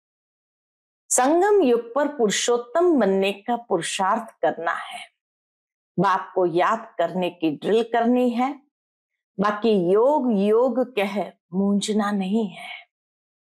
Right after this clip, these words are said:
बाबा कहे, "योग योग करके मूंझना नहीं है।" आज का बाप दादा का मधुर वरदान हम बच्चों के प्रति है,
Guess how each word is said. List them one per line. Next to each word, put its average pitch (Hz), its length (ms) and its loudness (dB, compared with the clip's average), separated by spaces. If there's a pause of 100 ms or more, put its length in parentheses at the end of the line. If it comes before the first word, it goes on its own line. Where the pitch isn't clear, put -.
(260)
बाबा 165 260 2
कहे, 180 380 0
"योग 202 480 2
योग 185 400 0
करके 220 460 0 (380)
मूंझना 269 500 2
नहीं 156 380 -2
है।" - 240 -16 (1000)
आज 330 280 0
का 359 180 -2
बाप 202 440 -2
दादा 180 320 0
का 196 200 -4
मधुर 185 400 0
वरदान 175 560 0
हम 277 200 0
बच्चों 277 320 -2
के 294 200 -2
प्रति 285 520 0
है, 330 300 -2